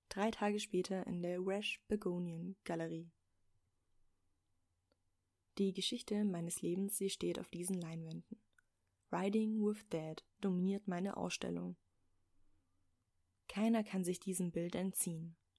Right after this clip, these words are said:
Dieses Bild spiegelt meine momentanige Gedankenwelt. Für all diese Bilder habe ich nur drei Tage gebraucht. Ich war besessen.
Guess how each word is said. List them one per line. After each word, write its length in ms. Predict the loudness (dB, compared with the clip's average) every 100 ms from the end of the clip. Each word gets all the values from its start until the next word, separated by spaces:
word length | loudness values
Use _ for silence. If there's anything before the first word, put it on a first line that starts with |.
| 2
Dieses 300 | 2 4 -2
Bild 400 | 0 -2 -2 -6
spiegelt 420 | -10 -2 0 2 0
meine 220 | 0 2
momentanige 920 | 2 0 -4 -6 0 0 0 -2 -6 -4
Gedankenwelt. 760 | -2 -2 -2 -4 -2 -8 -10 _ _ _ _ _ _ _
Für 420 | -6 0 0 0 _
all 220 | -2 2 2
diese 240 | 0 -2
Bilder 380 | -2 -2 -2 -4
habe 140 | -4
ich 120 | -2
nur 180 | -2 -2 -6
drei 280 | -6 0 -2
Tage 420 | -2 -2 0 0
gebraucht. 560 | -4 -6 -6 -6 -6 -18 -20 -20 -20 -20 -20 -20 -20 -12
Ich 240 | -8 -2
war 100 | -2
besessen. 760 | 0 0 0 -2 -2 -4 -4